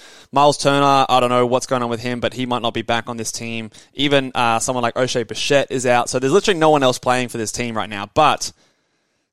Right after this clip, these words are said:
there might be a lot of moves at this trade deadline with, with Indiana. They're, they're one of the big team names floating out there.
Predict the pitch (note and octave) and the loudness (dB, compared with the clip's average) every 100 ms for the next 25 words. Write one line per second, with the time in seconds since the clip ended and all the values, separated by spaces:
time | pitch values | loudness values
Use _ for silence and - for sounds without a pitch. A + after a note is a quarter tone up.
0 | - - D3 E3 F3+ F#3+ F#3+ F3+ G3 A3 | -10 0 2 4 4 6 6 6 6 6
1 | A#2 - D3+ D3+ C#3+ - C#3+ C3+ C3+ C3 | 4 0 0 0 -2 0 2 4 2 2
2 | B2+ B2+ B2 - C3 B2+ B2 A#2+ A#2+ A#2 | 2 2 -4 -2 -4 -2 -4 -2 -2 2
3 | B2 B2 C3 C#3+ C#3+ B2+ C#3 C#3 A#2+ - | 0 2 0 0 0 0 0 -2 -4 -6
4 | C#3 C3+ B2 B2+ B2 A#2 - - C3 B2 | -4 -4 -4 -4 -4 -6 -10 -4 -4 -2
5 | A#2 A2+ - A2+ G#2+ A2 | -4 -6 -4 -4 -4 -6